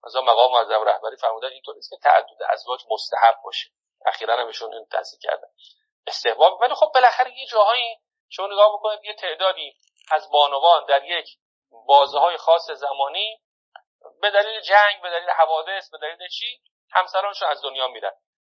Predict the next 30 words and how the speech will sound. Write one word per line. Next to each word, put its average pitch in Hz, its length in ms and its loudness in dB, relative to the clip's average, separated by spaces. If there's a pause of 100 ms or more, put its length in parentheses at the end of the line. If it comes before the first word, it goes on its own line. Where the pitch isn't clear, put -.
خب - 240 -6
این 302 200 -18 (300)
فرصت - 1080 -2
باید 220 160 2 (160)
فراهم 185 440 4
باشه 220 260 -6
برای 185 200 -4
یک 185 200 -18 (360)
مردی 165 360 4
که 170 100 -12
این 160 180 -10
امکانو 156 360 -4
داره، 143 220 0
همسرش 170 540 -2
هم 165 80 2
موافقه 147 800 0 (280)
که 151 60 -20
مثلاً 147 320 -4
دو 156 140 -12
تا 143 220 -2
سه 147 260 -10
تا 139 140 -4
خانواده 123 560 -2
رو 131 240 -8
تحت 113 160 -4 (140)
تکفل 151 420 -4
قرار 101 260 4
بگیره. 95 360 -18
اصل 165 280 2
چیز - 160 -12